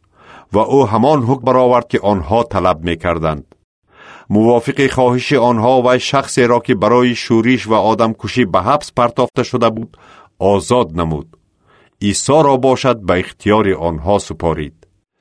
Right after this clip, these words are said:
وقتی که سربازان عیسی را به قتل می بردند، با شمعون نام مرد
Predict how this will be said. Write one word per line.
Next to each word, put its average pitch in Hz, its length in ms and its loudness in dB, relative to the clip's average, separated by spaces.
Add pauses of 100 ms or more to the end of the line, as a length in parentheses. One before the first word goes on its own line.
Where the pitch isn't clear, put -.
(360)
وقتی 120 500 0
که 127 120 0
سربازان 110 760 0
عیسی 107 320 -2
را 110 240 2
به 98 120 0
قتل 117 440 0
می 107 160 2
بردند، 85 600 -2 (520)
با 110 200 2
شمعون 127 640 0
نام 123 280 2
مرد 117 320 0